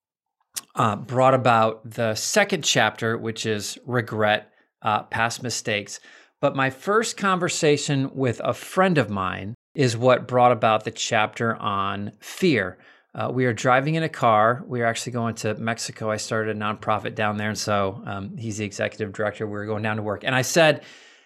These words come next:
"Hey, I wanna write this book about how sometimes things keep us from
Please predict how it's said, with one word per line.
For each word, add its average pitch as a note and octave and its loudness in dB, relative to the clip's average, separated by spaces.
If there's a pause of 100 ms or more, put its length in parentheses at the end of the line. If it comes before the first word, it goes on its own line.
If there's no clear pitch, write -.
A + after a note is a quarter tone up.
(120)
"Hey, F3 2
I F3 8
wanna F3 4
write E3+ 4
this G3 -2
book D3 4
about G#2+ -2 (540)
how G#2 2
sometimes C#3 2
things A#2+ 0
keep D#3 0
us B2+ 4
from G#2+ -2